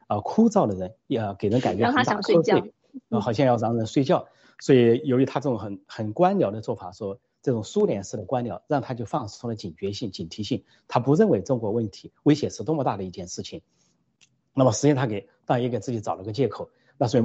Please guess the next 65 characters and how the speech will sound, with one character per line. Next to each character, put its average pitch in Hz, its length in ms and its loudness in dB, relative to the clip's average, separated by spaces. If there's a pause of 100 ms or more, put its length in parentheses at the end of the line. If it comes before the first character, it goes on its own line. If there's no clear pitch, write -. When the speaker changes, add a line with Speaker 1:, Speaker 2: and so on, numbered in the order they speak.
Speaker 1:
奥 139 120 0
巴 139 120 2
马 113 40 0
当 131 140 -2
时 117 120 -12
确 160 160 0
实 - 140 -8
没 120 80 -2
有 139 60 0
意 175 160 -2
识 - 180 -10
到 98 140 -12 (200)
中 143 160 -2
共 127 140 -2
威 123 80 0
胁 110 140 -6
有 82 80 -8
多 160 240 2
大。 156 200 -4 (400)
那 139 80 6
么 139 60 8
到 156 100 6
了 131 140 4
特 - 140 -4
朗 131 100 -4
普 127 160 -14
时 - 160 -14
代， 117 180 -8 (300)
呃， 123 100 -8
把 107 160 -4
这 117 120 -2
个 113 200 0
威 139 140 4
胁 127 140 -4
呢 98 100 -8
是， 95 300 -8 (420)
是 - 180 -2
提 117 200 -2
高 123 100 2
了。 123 100 2
我 131 120 2
也 120 60 6
同 123 180 -6
意 123 80 -2
刚 127 100 -2
才 113 180 -10 (220)
戴 135 140 0
博 117 100 -2
先 123 160 -2
生 - 80 -12
的 117 80 -4
说 117 160 -2
法， 101 160 -8 (180)
就 - 80 -2
是 120 80 4
没 120 120 6
有 127 100 6
有 104 160 -2
效 139 160 -2
的 117 120 -4
联 98 180 -4
合 113 160 -4
盟 107 200 -4
友 123 140 2
啊， 87 140 -6